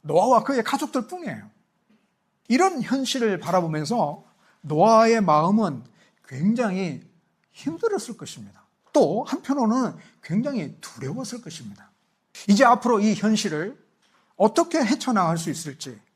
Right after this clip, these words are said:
걱정이 앞서는 그런, 어, 상황에 하나님의 심판 가운데 하나님의 은혜로 노아와 그의 가족이 살아남기는 남았는데 심판이 끝난 그들 앞에 펼쳐진 이 현실은 굉장히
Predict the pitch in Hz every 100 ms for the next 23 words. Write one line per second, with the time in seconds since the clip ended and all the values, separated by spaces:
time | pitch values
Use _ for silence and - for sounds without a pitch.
0 | _ _ _ - 180 180 190 156 139 180
1 | 160 143 220 - _ _ _ - 277 190
2 | 131 - 117 110 117 - 180 160 131 151
3 | - _ _ _ _ _ _ _ _ -
4 | - 233 226 220 196 240 233 233 208 180
5 | 175 170 160 139 190 190 175 165 156 175
6 | 156 143 139 143 139 131 _ - 131 147
7 | 143 139 139 143 139 - 147 143 143 123
8 | - 233 151 151 - 220 127 151 175 117
9 | 110 147 107 _ _ _ _ _ _ _
10 | - - 302 285 277 254 240 240 214 156
11 | - 277 269 226 208 - 180 175 - 254
12 | 190 175 165 160 175 156 - 254 226 170
13 | 170 160 120 - 147 220 220 147 170 151